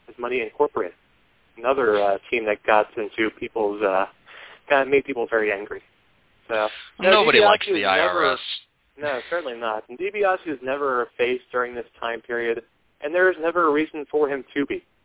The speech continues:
Speaker 1: because there was always, uh, something he could do, whether it be feuding with Roberts or with,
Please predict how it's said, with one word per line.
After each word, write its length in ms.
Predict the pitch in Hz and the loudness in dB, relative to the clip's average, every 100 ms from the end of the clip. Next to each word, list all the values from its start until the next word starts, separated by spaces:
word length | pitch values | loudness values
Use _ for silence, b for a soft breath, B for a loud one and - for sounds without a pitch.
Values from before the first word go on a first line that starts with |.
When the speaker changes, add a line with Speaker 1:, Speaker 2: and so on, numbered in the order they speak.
| _ _ _ _ | _ _ _ _
Speaker 1:
because 280 | 127 123 117 | -4 -2 2
there 120 | 131 | 4
was 140 | 135 139 | 4 6
always, 300 | 143 143 123 131 | 4 4 0 0
uh, 300 | 123 120 117 - - _ - - | 2 2 0 -6 -20 _ -18 -2
something 320 | 185 - 160 | -2 -2 -6
he 120 | 170 | -6
could 180 | 156 120 | -6 -6
do, 320 | 123 127 127 - _ _ - | 0 0 0 -6 _ _ -2
whether 200 | 135 135 | 2 2
it 100 | 135 | 0
be 120 | 127 143 | -6 -2
feuding 280 | 147 143 | 0 2
with 120 | 139 120 | 0 2
Roberts 500 | 127 127 131 131 127 - | 4 4 2 -4 -6 -6
or 60 | 131 | -6
with, 160 | 127 | -6